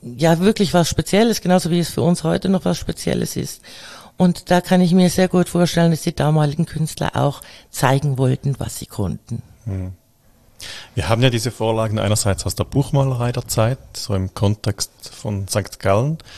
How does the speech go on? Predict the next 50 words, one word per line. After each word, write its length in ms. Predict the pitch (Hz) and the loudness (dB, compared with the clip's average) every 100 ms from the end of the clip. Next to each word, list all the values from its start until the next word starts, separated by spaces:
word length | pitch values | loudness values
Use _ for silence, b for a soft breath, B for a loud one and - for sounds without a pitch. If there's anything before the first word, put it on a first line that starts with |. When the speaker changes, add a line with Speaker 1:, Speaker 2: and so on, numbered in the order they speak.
| B B | B B
Speaker 2:
die 80 | - | -12
zum 220 | - 104 | -8 -8
Teil 200 | - 92 | -6 -8
sehr 140 | 90 95 | -4 -6
bunt 420 | 85 101 127 - | -4 -2 -2 -4
auch 140 | 123 | -6
ausgeführt 560 | 113 113 - 110 123 117 | -4 -6 -8 -10 -10 -10
sind, 280 | 135 127 - | -10 -10 -10
sehr 260 | - 110 101 | -14 -8 -2
variantenreich, 1000 | 92 90 82 104 - 107 98 113 131 - | 0 0 -2 -4 -2 0 2 0 -4 -8
auch 100 | 98 | -8
die 100 | - | -8
Vorlage 540 | - 95 101 110 113 | -2 0 0 -2 -4
eben 220 | 104 98 98 | -6 -4 -4
nicht 260 | 117 - | -6 -8
nur 120 | 113 | -6
mit 260 | 104 101 - | -4 -6 -4
einer 200 | 92 107 | -4 -4
Säule. 400 | - 107 113 123 B B B B - | -4 -4 -4 -6 B B B B -12
Und 160 | 87 | -6
dann, 180 | 90 87 - | -4 -4 -4
das 220 | 87 - | -6 -4
ist 240 | 95 - | -6 -2
schon 80 | 98 | 0
auch 100 | 95 | 0
spannend, 460 | - 95 110 98 - | 0 0 0 -2 -6
die, 180 | 95 - _ _ - | -8 -8 _ _ -10
die 80 | 98 | -6
bemalte 480 | 92 87 85 - 98 | -2 0 -2 0 -2
Architektur 580 | 90 - - - 107 101 | -2 -6 -10 -4 -2 -2
der 140 | 98 | -2
Zeit, 500 | - 101 147 - - | 0 0 0 -4 -10
die 60 | 98 | -8
bekannt 500 | 90 - 104 131 - | -6 -2 -2 -2 -6
ist, 340 | 170 - - | -8 -10 -8
leider 280 | 87 87 95 | -4 -2 -2
in 80 | 90 | -4
Sankt 320 | 98 - - | -6 -8 -8
Gallen 360 | 90 95 92 90 _ - | -6 -4 -6 -8 _ -16
hat 100 | - - | -14 -12
das 280 | 104 - | -12 -8
nicht 200 | 107 - | -6 -6
so 120 | - - | -6 -6
geklappt. 500 | 107 - 117 - 98 | -6 -4 -4 -4 -4
Man 80 | |
hat 140 | 90 - | -4 -4
keine 180 | 95 104 | -6 -6
Pigmente 540 | - 110 101 110 113 | -4 -2 0 0 -2
gefunden 480 | 107 - 107 113 107 | -6 -2 -2 -2 -4
auf 220 | 107 - | -4 -8